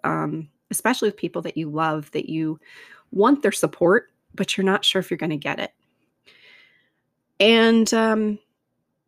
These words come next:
a lot of what I've done this past year has been finding compassion for myself,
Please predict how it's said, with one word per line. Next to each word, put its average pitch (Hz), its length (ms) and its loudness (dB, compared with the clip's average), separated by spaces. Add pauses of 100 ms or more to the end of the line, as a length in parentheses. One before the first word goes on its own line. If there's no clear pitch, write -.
(960)
a 196 60 6
lot 190 200 4
of 190 80 -4
what 185 140 2
I've 185 100 0
done 226 160 0
this 185 120 -4
past 160 340 -6
year 175 240 -6
has 165 280 -10
been 165 480 -8 (680)
finding 240 400 4
compassion 185 460 -2
for 160 140 -6
myself, 160 760 -4